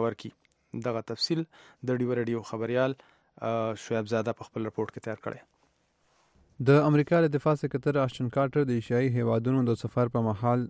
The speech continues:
Speaker 2: د موجودو خبریالانو سره د خبرو اترو په وخت ویلي، په تازه کې د عراق د انبار صوبې رمادي ښار د داعش وسلوالو لخوا قبضه کېدو دا خبره ښکاره کړې ده چې په عراق کې په ځمکه باندې مضبوطه همکاري پکار ده.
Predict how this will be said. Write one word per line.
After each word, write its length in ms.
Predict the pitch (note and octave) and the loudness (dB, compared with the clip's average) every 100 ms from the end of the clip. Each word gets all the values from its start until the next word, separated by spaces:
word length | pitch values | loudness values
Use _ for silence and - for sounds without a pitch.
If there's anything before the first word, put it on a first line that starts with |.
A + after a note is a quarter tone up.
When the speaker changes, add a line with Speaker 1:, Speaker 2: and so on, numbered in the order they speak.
| - | -6
Speaker 2:
د 140 | A#2 | 0
موجودو 520 | A2+ A2+ A2+ A#2+ B2 | 2 4 2 0 -2
خبریالانو 560 | A#2 A2 G#2+ G#2+ A#2 B2+ | -2 0 2 4 4 2
سره 240 | - C3 | 2 2
د 100 | B2 | 2
خبرو 420 | A#2 A2+ A2 B2 A#2+ | -2 -4 0 2 2
اترو 280 | - A#2 | 2 0
په 160 | G#2+ A#2 | 0 2
وخت 240 | A2+ - | 2 2
ویلي، 280 | A#2 A#2 B2 | 2 2 2
په 120 | B2 | 0
تازه 360 | A2 A2 A2 A#2+ A#2+ | 0 0 2 2 2
کې 80 | C3 | 0
د 60 | A#2 A2 | 2 4
عراق 220 | A#2 A#2 - | 4 2 0
د 40 | |
انبار 420 | A2 A2 A2+ A#2 - | -2 0 2 0 0
صوبې 340 | G#2+ A#2 A#2+ | -4 0 2
رمادي 360 | A2+ A2+ A2 G#2+ - | 4 2 0 -4 0
ښار 180 | B2+ B2 - - - _ | 2 2 -6 -20 -20 _
د 200 | A#2 A#2+ | 4 6
داعش 360 | A#2 A#2+ B2+ - | 6 4 2 0
وسلوالو 600 | A#2 - A2+ B2+ B2+ A#2+ | -2 0 2 2 2 0
لخوا 320 | A2+ G#2+ B2+ | 0 0 0
قبضه 340 | A#2+ A2+ A2 G#2+ | 2 0 -2 -4
کېدو 340 | - A2 B2 B2+ - _ _ | -2 0 0 0 -6 _ _
دا 120 | A2+ | 0
خبره 360 | A2+ A#2 B2 B2 | 2 2 4 2
ښکاره 320 | - A#2 A2 - | 2 0 0 2
کړې 160 | C#3 | 2
ده 160 | A2+ B2 | 4 2
چې 120 | - A#2 | 2 -2
په 60 | A2+ A#2 | 0 2
عراق 200 | B2 B2+ - | 2 0 -4
کې 100 | B2+ | -4
په 60 | B2 | -2
ځمکه 300 | A2 A#2 B2 | 0 0 0
باندې 420 | A#2 A#2 A2+ A#2 A2 | 0 2 2 0 0
مضبوطه 400 | G#2+ A2+ A#2 A#2+ | 0 -2 0 0
همکاري 540 | G#2+ G#2+ G#2 A2 A2+ | 0 -2 0 2 2
پکار 380 | G#2+ A2 - A2 G#2+ | 0 -2 2 2 2
ده. 180 | A2 | 0